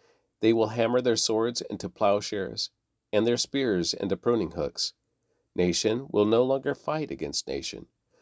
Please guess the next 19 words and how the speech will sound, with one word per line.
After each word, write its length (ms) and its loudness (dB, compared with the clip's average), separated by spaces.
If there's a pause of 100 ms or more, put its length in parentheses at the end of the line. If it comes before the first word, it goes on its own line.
(180)
nor 200 6
train 480 -4
for 200 -2
war 540 0
anymore. 500 -4 (600)
Everyone 440 4
will 140 2
live 200 4
in 120 -2
peace 520 -2 (100)
and 120 -4
prosperity, 720 0 (460)
enjoying 520 4
their 240 0
own 200 2
grapevines 800 -2
and 120 -4
fig 260 -4
trees. 460 -6